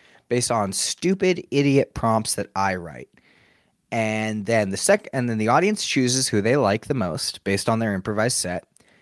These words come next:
And then, uh, they come back, everyone does seven to ten minutes, and the audience winner headlines, they do twenty, and they get to come back for our finals. Everybody makes the same amount of money. You're just competing for stage time.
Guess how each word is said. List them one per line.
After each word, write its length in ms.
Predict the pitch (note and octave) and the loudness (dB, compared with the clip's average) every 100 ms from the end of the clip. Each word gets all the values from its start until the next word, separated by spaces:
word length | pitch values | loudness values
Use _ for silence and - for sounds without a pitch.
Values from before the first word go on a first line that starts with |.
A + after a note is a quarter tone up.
| _ _ _ | _ _ _
And 220 | C3+ B2+ C3+ | -2 -2 2
then, 600 | A3+ C4+ C3+ A#2 C3+ E3 _ _ | 6 8 8 4 0 -4 _ _
uh, 140 | A#2 A#2 | 2 2
they 100 | A#2+ | 4
come 240 | F3 E3+ | 4 6
back, 240 | D3+ C#3+ | 6 6
everyone 280 | C#3+ C#3+ C#3 | 4 2 2
does 440 | B2 B2 A2+ - - - | 4 4 2 -2 -6 -4
seven 360 | - - C3+ | 2 4 4
to 80 | C#3 | 2
ten 280 | B2 C3 A#2+ | 0 0 0
minutes, 460 | G#2+ G2+ G2+ - - _ _ _ - | 0 -2 -4 -6 -12 _ _ _ -2
and 200 | A2 G#2+ | 0 2
the 140 | G#2 | 2
audience 460 | G#2 E3+ F3 - - | 4 4 2 -2 -4
winner 240 | C3+ A#2+ | -2 0
headlines, 640 | - D3+ C#3 C3+ C#3 C3+ | 2 2 2 0 -2 -4
they 140 | - G2 | -4 -4
do 140 | F#2+ | -4
twenty, 600 | - - G#3+ D#3 A2 C#3 _ _ _ _ | -6 0 0 0 -2 -8 _ _ _ _
and 180 | A2+ B2 | -6 -4
they 80 | C3 | -4
get 140 | C#3+ | -4
to 80 | - | -6
come 320 | - C#3 C#3 | -2 0 2
back 480 | A2+ G#2 G#2 - - _ _ _ | 2 0 -2 -8 -20 _ _ _
for 160 | - G#2+ | 0 2
our 120 | G2+ | 2
finals. 680 | - A2 F#2+ A#1+ G1+ - - _ _ _ _ _ - | 0 0 0 -6 -10 -10 -10 _ _ _ _ _ 0
Everybody 460 | C#3 F3+ F#3 F#3+ F3+ | 4 6 6 4 4
makes 260 | F3 - | 2 2
the 60 | E3 | 0
same 200 | - D#3+ | 2 2
amount 260 | D#3 D#3 | 4 2
of 60 | D3+ | 2
money. 400 | C3+ C3 C3+ C3 | 2 0 -2 -2
You're 140 | B2 A2+ | -2 -2
just 320 | - A#2+ - | 0 -2 -2
competing 340 | C#3+ C#3 C3 | -2 0 0
for 80 | B2 | -2
stage 380 | - A2+ G#2 - | -2 0 0 -2
time. 340 | A2 G#2+ G2+ | 0 0 -2